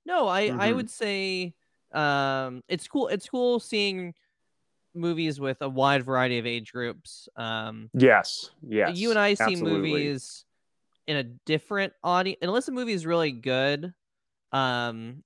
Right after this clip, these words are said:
Speaker 1: and by that I mean, like, something that's really into the fandom. So, like, you know, I saw episode nine, I don't know, like, four or five times. So I saw it with different audiences, but that
Speaker 2: Mm-hmm.
Speaker 1: opening night audience, you know, that's an audience,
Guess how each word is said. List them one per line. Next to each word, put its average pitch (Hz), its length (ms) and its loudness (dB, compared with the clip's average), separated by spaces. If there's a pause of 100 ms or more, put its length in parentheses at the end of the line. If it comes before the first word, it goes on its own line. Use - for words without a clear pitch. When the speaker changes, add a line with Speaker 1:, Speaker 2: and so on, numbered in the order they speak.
Speaker 1:
and 131 220 -8
by 135 140 2
that 135 160 2
I 135 60 2
mean, 127 160 -4
like, 120 160 -4
something 143 300 -6
that's 120 200 -8
really 135 240 0
into 131 180 -4
the 117 80 -4
fandom. 127 480 -2
So, - 120 -8
like, 117 200 -2 (480)
you 131 100 -6
know, 123 80 2
I 135 140 2
saw 131 280 0
episode 127 360 -4
nine, 113 380 0
I - 40 -2
don't 110 120 -4
know, 110 80 -6
like, 117 160 -6
four 127 160 -2
or 117 60 0
five 120 220 0
times. 120 600 -6 (180)
So - 140 0
I 175 40 6
saw 190 180 6
it 160 40 6
with 139 140 2
different 135 280 0
audiences, 117 640 -2
but 131 180 -6
that 185 260 2
Speaker 2:
Mm-hmm. 107 160 -4
Speaker 1:
opening 170 440 2
night 135 240 2
audience, 117 760 -4
you 131 80 -8
know, 123 80 -2
that's 151 280 -4
an 143 100 -6
audience, 127 580 -6